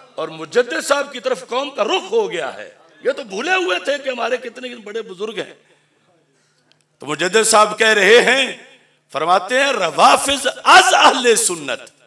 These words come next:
वक्ते खुशनूद गर्दन," कि अहले सुन्नत नीज,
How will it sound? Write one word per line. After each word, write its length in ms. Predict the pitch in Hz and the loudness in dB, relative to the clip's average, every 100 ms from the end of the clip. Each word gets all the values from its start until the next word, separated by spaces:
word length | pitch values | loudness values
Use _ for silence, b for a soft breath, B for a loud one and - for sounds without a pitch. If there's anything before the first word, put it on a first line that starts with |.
| _ _ _ _ _ 120 | _ _ _ _ _ -4
वक्ते 340 | 143 143 190 | -4 -2 -2
खुशनूद 560 | 190 170 175 175 175 143 | -2 -6 -10 -10 -12 -8
गर्दन," 320 | 143 139 131 101 _ _ _ _ _ _ - | -8 -6 -10 -12 _ _ _ _ _ _ -20
कि 60 | |
अहले 420 | - 170 233 214 190 | -2 2 2 0 -2
सुन्नत 500 | - 185 196 196 180 | -2 -6 -8 -10 -10
नीज, 920 | 147 156 190 220 233 214 - - | -8 -6 -2 0 0 -2 -8 -16